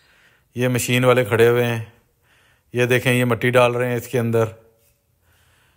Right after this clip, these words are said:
ये अभी मिट्टी लेकर जाएंगे, इसकी मशीन से ऊपर चढ़ा रहे हैं।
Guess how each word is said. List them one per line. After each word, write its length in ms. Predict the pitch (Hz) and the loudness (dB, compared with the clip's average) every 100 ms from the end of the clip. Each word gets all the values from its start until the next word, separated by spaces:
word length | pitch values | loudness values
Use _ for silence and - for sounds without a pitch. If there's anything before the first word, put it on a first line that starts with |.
| _ 117 | _ -6
ये 120 | 120 | -2
अभी 160 | 117 127 | -2 -2
मिट्टी 280 | 120 127 | -4 -2
लेकर 340 | 123 123 123 120 | 0 2 2 2
जाएंगे, 380 | 120 120 123 123 | 2 0 0 -2
इसकी 280 | - - - 85 | -6 -12 -18 -10
मशीन 360 | 113 - 123 | -8 -4 -4
से 140 | 123 127 | -2 0
ऊपर 220 | 117 123 | 2 2
चढ़ा 280 | 110 113 113 | 4 4 4
रहे 140 | 117 | 2
हैं। 180 | 113 | -2